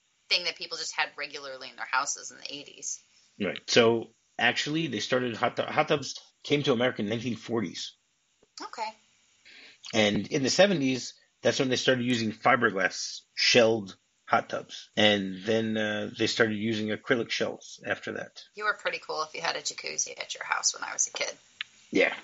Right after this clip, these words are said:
Speaker 2: for sure.
Speaker 1: I knew one person that had one, and that was it. They also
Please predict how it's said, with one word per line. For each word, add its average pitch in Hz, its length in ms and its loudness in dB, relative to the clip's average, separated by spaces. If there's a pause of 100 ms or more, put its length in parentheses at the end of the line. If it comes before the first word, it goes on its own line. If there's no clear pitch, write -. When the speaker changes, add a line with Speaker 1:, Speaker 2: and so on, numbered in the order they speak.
(280)
Speaker 2:
for - 180 -4
sure. - 120 4
Speaker 1:
I 185 80 4
knew 165 80 -2
one 151 200 2
person 160 360 4
that 127 140 0
had - 200 -4
one, 160 160 -10
and 135 80 -8
that 135 180 -2
was - 120 -12
it. - 220 -4 (760)
They 277 80 10 (160)
also 427 180 6